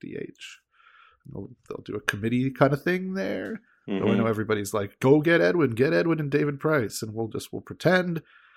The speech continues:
Speaker 1: that we're not gonna despise you by the, <laughs> by the end of the season when the whole thing goes tits up.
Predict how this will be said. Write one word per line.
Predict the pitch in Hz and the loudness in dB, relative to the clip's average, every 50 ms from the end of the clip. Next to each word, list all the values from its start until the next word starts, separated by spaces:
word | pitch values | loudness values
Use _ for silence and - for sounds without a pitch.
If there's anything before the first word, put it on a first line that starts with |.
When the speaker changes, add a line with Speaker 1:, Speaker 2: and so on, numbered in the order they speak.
| - - _ _ _ _ _ _ _ _ - | -20 -20 _ _ _ _ _ _ _ _ -2
Speaker 1:
that | 104 101 104 101 - - - - | 0 2 2 0 -2 -6 -8 -8
we're | 120 107 123 139 131 | -4 -2 0 4 6
not | 147 139 127 - | 8 6 6 6
gonna | - 131 123 | 4 2 0
despise | 120 113 113 - - - 156 160 147 135 113 110 | 0 -2 -4 0 2 4 6 6 6 6 6 4
you | 110 110 107 | 2 2 2
by | 117 113 107 107 | 2 2 2 2
the, | 110 107 107 107 117 110 - - 180 - - | 0 0 0 2 4 6 8 8 8 6 6
<laughs> | - | 6
by | 180 - - 190 | 8 8 10 10
the | 180 175 | 10 10
end | 170 165 | 10 10
of | 160 156 | 10 8
the | 156 | 8
season | 151 - 175 170 143 147 135 | 8 6 6 6 8 8 8
when | 135 135 | 6 6
the | 131 127 | 6 6
whole | 131 127 113 | 6 6 6
thing | 123 123 120 | 4 2 2
goes | 120 120 113 110 | 2 2 0 2
tits | - 139 120 120 - | 0 -2 -2 0 -2
up. | 131 110 98 - | -2 -2 -2 -4